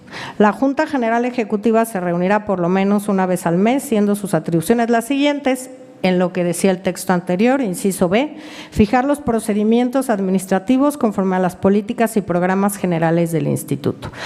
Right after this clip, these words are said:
Artículo cuarenta y ocho, recién pu-, publicado, inciso B, aprobar los acuerdos pro-, correspondientes para la coordinación y ejecución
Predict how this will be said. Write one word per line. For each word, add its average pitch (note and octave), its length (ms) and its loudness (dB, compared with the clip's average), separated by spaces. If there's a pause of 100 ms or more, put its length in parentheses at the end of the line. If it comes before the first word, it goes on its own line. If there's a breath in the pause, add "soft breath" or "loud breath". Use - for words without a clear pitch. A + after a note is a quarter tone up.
(220 loud breath)
Artículo C4+ 580 0
cuarenta G#3 440 -2
y A3 80 0
ocho, A3+ 440 -2
recién F#3+ 500 0
pu-, F3+ 340 0
publicado, F3+ 800 0 (200)
inciso A#3+ 680 2
B, F#3 580 -2 (420 loud breath)
aprobar A#3+ 560 0
los E4 260 -2
acuerdos B3 480 -2
pro-, G#3 460 -2
correspondientes G#3 880 0
para G3 500 -2
la G3 240 0
coordinación G3 920 0 (840 loud breath)
y G3+ 160 6
ejecución B3 1160 -2